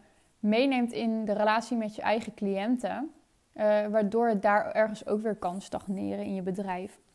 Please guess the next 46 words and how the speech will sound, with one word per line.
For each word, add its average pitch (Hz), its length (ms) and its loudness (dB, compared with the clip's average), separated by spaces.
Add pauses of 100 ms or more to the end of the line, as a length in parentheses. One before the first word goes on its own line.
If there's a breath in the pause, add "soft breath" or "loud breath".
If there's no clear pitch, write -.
(960)
Nou, 214 320 -2 (760 soft breath)
mocht 240 260 4
het 233 180 -4
voor 240 160 -2
jou 208 560 2
nog 214 140 -8
niet 214 200 -6
helemaal 208 320 -4
gepast 220 380 -2
voelen 208 200 -4
om 196 100 -8
één 196 140 -10
op - 140 -12
één 254 200 2
te 254 120 -2
werken, 233 380 0
of 214 100 -8
voel 208 220 -2
je 202 120 0
van, 202 280 -8
"Maar 202 140 -6
ik - 120 -10
heb 208 200 -10
daar 202 180 -2
nu 202 120 -4
helemaal 202 240 -4
geen 208 240 -4
ruimte 233 440 4
voor, 214 260 -6
ik 226 220 -14
heb 208 120 -2
daar 208 120 -8
geen 202 220 -8
budget 233 360 0
voor," 214 360 -4 (680 loud breath)
eh, 208 260 0
dan 208 160 -2
is 214 120 -6
een 214 120 -10
ander 208 200 0
alternatief 208 440 0
natuurlijk 208 280 -6
heel 202 100 0
mooi 202 180 0
een 185 100 -4
mastermind. 233 880 -2